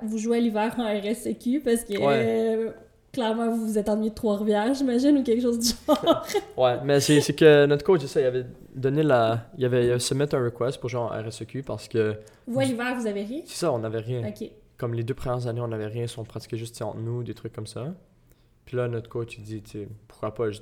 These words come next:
Speaker 2: sais, leur demander s'ils sont intéressés à avoir une autre équipe. On va, c'est nous, c'est plus nous qui va aller, euh, jouer là-bas et des trucs comme ça. Actually, non, c'était comme un match, un match, quelque chose comme ça.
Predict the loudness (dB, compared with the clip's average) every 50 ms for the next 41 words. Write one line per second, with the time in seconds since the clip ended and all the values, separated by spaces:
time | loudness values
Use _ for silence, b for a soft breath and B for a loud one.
0 | -16 -14 -10 -8 -6 -6 -6 -6 -8 -8 -8 -8 -6 -6 -6 -6 -8 -8 -10 -14
1 | -12 -12 -12 -12 -14 -12 -12 -12 -10 -8 -8 -10 -8 -8 -8 -8 -8 -8 -10 -12
2 | -14 -14 -14 -18 -20 -20 _ -8 -6 -4 -4 -4 -6 -10 -16 b b b b b
3 | b b b b b b -8 -8 -8 -8 -8 -8 -6 -6 -6 -6 -8 -10 -14 -14
4 | -12 -10 -8 -6 -6 -6 -6 -6 -8 -8 -8 -6 -6 -4 -4 -4 -4 -4 -4 -4
5 | -6 -8 -8 -6 -6 -6 -6 -6 -6 -6 -6 -8 -8 -10 -14 _ _ _ -20 -16
6 | -14 -14 -14 -14 -12 -12 -12 -12 -14 -16 _ _ _ _ _ _ _ _ _ _
7 | _ _ _ _ _ _ -10 -6 -6 -6 -4 -4 -4 -4 -4 -4 -4 -4 -6 -8
8 | -6 -6 -8 -6 -6 -6 -6 -6 -6 -8 -8 -8 -8 -8 -8 -10 -14 -16 -14 -14
9 | -14 -12 -10 -10 -10 -10